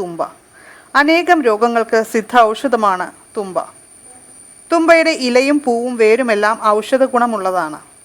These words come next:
തുമ്പ നാട്ടുവൈദ്യത്തിൽ വളരെയേറെ പ്രാധാന്യമുള്ള ഒരു സസ്യമാണ്. ഇത് ഒരുപാട് രോഗങ്ങളുടെ മരുന്നുണ്ടാക്കുവാനായി ഉപയോഗിച്ചു പോരുന്നു. നമുക്ക് നിത്യജീവിതത്തിൽ ആവശ്യമായി വരുന്ന ചിലത് ഞാനിന്ന് പറയാം.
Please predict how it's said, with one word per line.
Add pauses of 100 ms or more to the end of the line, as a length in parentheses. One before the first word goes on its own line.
(440)
തുമ്പ (160)
നാട്ടുവൈദ്യത്തിൽ
വളരെയേറെ
പ്രാധാന്യമുള്ള
ഒരു
സസ്യമാണ്. (760)
ഇത്
ഒരുപാട്
രോഗങ്ങളുടെ
മരുന്നുണ്ടാക്കുവാനായി
ഉപയോഗിച്ചു
പോരുന്നു. (720)
നമുക്ക്
നിത്യജീവിതത്തിൽ
ആവശ്യമായി
വരുന്ന
ചിലത്
ഞാനിന്ന്
പറയാം.